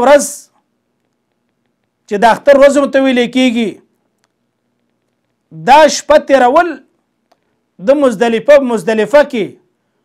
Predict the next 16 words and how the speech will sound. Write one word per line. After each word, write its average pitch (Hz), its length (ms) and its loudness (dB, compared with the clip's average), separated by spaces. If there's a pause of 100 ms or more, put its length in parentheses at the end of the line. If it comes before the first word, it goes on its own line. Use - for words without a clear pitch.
(260)
په - 60 -2 (100)
حدود 302 440 -4
د 262 140 4
مزدلفه 233 600 0
کې 262 180 -4
دا 247 160 4
چې 196 60 -12 (100)
کوم 240 140 -6
دی 226 160 -2
واجب 202 420 -4
د 226 100 0
واجباتو 208 640 0
د 180 40 -8 (100)
حج 170 240 -10
نه 147 100 -14
دی. 113 80 -20